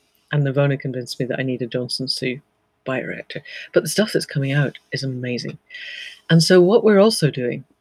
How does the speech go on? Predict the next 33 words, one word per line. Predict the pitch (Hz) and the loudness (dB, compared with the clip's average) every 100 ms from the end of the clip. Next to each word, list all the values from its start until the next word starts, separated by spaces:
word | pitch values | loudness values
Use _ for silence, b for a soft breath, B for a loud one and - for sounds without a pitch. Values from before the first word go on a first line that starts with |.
| _ _ _ _ _ _ | _ _ _ _ _ _
the | 151 160 | 4 6
area | 175 175 156 | 8 8 6
that | 156 | 4
you | |
saw | 147 151 135 | 2 2 2
that | 139 | 0
had | 135 | -4
the | |
polytunnel | - 139 139 147 165 170 | -2 -2 0 0 0 0
now | 139 | 0
has | 135 131 | -2 -6
a | 127 | -6
lot | 127 139 143 151 | -2 0 0 0
more | 131 | -2
beds | 120 120 - | -4 -6 -8
in | 104 | -10
it. | 107 - _ _ _ _ - | -12 -14 _ _ _ _ -4
I | 147 | -2
will | 131 131 | 0 -2
take | 147 151 | -2 -2
a | |
picture | 147 143 - | -2 -2 -4
to | 127 147 | -8 -6
send | 143 123 | -4 -4
you, | 113 - B B B - | -6 -10 B B B -4
because | 156 156 - | 2 2 2
Faith, | - _ - 202 220 - - - _ _ _ _ _ _ _ _ _ _ _ _ | -14 _ 0 2 2 -2 -20 -20 _ _ _ _ _ _ _ _ _ _ _ _
probably | 214 220 226 175 156 _ - 165 _ | -2 2 4 4 2 _ -20 -20 _
just | - 180 - | -4 -2 2
before | 190 190 175 | 2 6 6
lockdown | 143 - 135 123 | 6 2 -4 -4
last | 120 - 123 | -4 -6 -4
year, | 117 - | -6 -6